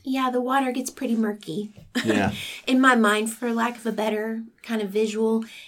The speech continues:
Speaker 1: it can get real murky and muddy in there. And sometimes I go, I can go to a place of,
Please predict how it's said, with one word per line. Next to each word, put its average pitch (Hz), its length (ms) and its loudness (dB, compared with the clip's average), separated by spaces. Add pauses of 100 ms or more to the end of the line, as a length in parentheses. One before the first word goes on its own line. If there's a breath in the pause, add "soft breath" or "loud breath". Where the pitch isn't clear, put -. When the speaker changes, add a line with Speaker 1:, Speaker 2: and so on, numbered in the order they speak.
Speaker 1:
it 233 120 -6
can 247 140 -2
get 262 180 -2
real 247 180 0
murky 233 400 0
and 208 100 0
muddy 220 320 0
in 220 80 2
there. 220 360 0
And 233 160 2
sometimes 240 520 0
I 226 140 -2
go, 220 560 -4
I 226 140 -4
can 226 200 0
go 226 160 -2
to 226 180 -6
a 214 60 -6
place 233 540 -2
of, 226 400 0